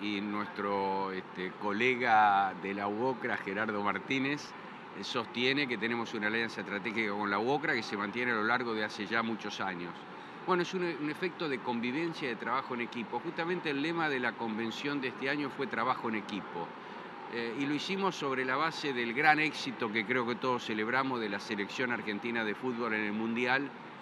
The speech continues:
Un equipo humilde, un equipo trabajador, un equipo con un enorme bajo perfil que se consagró campeón del mundo. Bueno, ¿por qué? Por trabajo en equipo, por tirar todos para el mismo lado, por pensar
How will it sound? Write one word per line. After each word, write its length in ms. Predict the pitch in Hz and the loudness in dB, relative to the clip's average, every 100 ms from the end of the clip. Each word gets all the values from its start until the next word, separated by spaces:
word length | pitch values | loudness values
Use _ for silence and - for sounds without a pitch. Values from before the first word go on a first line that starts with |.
| - - - - - - | -14 -14 -14 -12 -10 -2
Un 120 | 151 | 0
equipo 380 | 151 165 151 147 | 0 0 2 4
humilde, 720 | 147 185 180 170 151 151 147 - | 6 8 8 6 4 0 -2 -6
un 120 | 123 131 | -2 -2
equipo 340 | 139 123 135 | 0 0 0
trabajador, 840 | 127 127 123 135 147 165 156 147 143 | 2 4 4 4 4 6 4 2 0
un 120 | 139 | 0
equipo 440 | 131 143 131 135 | 0 0 -2 -2
con 160 | 117 131 | 0 2
un 140 | 156 | 2
enorme 440 | 147 151 165 147 135 | 4 4 2 2 4
bajo 300 | 139 - 131 | 4 2 0
perfil 400 | 127 127 175 165 | -2 0 -2 -2
que 80 | 147 | -2
se 160 | 127 | -2
consagró 460 | 113 117 117 131 127 | -4 -2 0 0 0
campeón 340 | 123 120 120 | -2 0 0
del 120 | 113 | 0
mundo. 300 | 107 101 95 | 0 -2 -2
Bueno, 280 | 113 139 117 - - - - | 0 0 0 -4 -10 -12 -2
¿por 140 | 147 147 | -2 2
qué? 180 | 180 | 0
Por 240 | 175 143 110 | 2 0 -2
trabajo 460 | 123 135 143 139 | 2 4 2 2
en 40 | 127 | 0
equipo, 500 | 117 147 143 - 120 | 0 0 0 0 -2
por 260 | - 120 | 0 -2
tirar 340 | 107 123 131 127 | -2 0 0 0
todos 260 | 131 127 | 0 -2
para 200 | 110 113 | 0 -2
el 60 | 110 | 0
mismo 240 | 120 117 | 0 0
lado, 300 | 120 131 127 | 4 6 4
por 240 | 104 117 107 | 2 -2 -2
pensar 540 | 120 113 - 147 147 | -2 -2 2 2 2